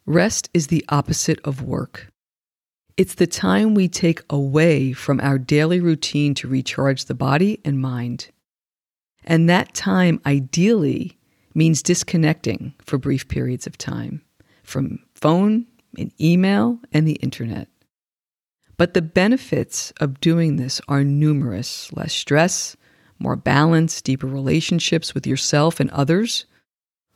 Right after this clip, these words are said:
all while building energy reserves to deal with unexpected emergencies should they arise. All of this sounds easy enough, but I know it can be challenging to put into practice.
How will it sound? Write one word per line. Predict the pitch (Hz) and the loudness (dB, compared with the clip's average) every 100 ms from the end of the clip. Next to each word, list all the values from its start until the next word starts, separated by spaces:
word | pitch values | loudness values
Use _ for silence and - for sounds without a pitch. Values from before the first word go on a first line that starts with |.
| - | 0
all | 180 214 240 | 4 4 4
while | 185 185 | 2 2
building | 151 139 156 165 143 135 135 - | 2 2 4 4 2 0 -2 0
energy | 165 180 143 135 | 2 2 0 -2
reserves | 131 131 123 127 - - - - | -2 -4 -4 -6 -8 -10 -14 -4
to | 165 | -2
deal | 147 160 175 208 | -2 0 2 4
with | 180 139 123 - - _ _ _ _ | 2 0 0 -4 -14 _ _ _ _
unexpected | 160 170 175 - 151 - 143 | 0 0 -2 -2 -2 0 0
emergencies | 143 151 180 180 139 - 143 131 - - _ | 2 4 2 2 -2 -2 -2 -2 -4 -10 _
should | - - 185 | -4 0 2
they | 165 139 | 2 0
arise. | 139 139 - 82 - - _ _ _ _ _ _ _ _ _ _ _ - | -2 -4 -6 -8 -10 -12 _ _ _ _ _ _ _ _ _ _ _ -4
All | 185 196 | 2 2
of | 196 | 2
this | 196 | 0
sounds | - 170 165 160 | 2 2 2 2
easy | 165 156 151 | 2 2 2
enough, | 147 139 143 - | 4 2 0 -2
but | - 156 | -4 0
I | 156 | 2
know | 160 143 143 156 - | 2 2 2 2 0
it | 143 | -2
can | 156 | -2
be | 143 | -2
challenging | 139 - 131 139 151 160 | -2 -2 0 0 0 -2
to | 147 | -2
put | 139 139 | -6 -8
into | - - | -8 -12
practice. | - 107 - - - - | -10 -10 -10 -12 -14 -16